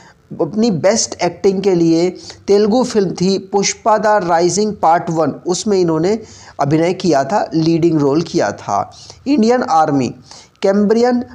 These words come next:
पेट्रोल कॉम्पिटिशन दो हज़ार तेईस इंटरनेशनल मिलिट्री एक्सरसाइज में ऑर्गेनाइज कराया गया, जहां पर भारत को गोल्ड मेडल मिला है। अगला क्वेश्चन, which traditional dance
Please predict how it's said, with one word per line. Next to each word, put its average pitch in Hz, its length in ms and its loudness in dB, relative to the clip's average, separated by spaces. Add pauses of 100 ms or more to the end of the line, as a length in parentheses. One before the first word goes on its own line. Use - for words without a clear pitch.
(120)
पेट्रोल 214 480 2
कॉम्पिटिशन 190 720 -2
दो 180 120 0
हज़ार 180 320 0
तेईस - 480 -2 (340)
इंटरनेशनल 220 960 0
मिलिट्री 180 440 2
एक्सरसाइज 175 580 -2
में 170 220 0
ऑर्गेनाइज 143 520 0
कराया 165 320 2
गया, 170 340 0 (300)
जहां 175 200 -2
पर 202 180 0
भारत 151 500 -2
को 185 140 2
गोल्ड 170 340 0
मेडल 135 340 -2
मिला 123 280 -2
है। - 360 -14 (480)
अगला 135 240 -2
क्वेश्चन, 165 400 -8 (500)
which 185 300 -2
traditional 180 680 0
dance 117 520 -2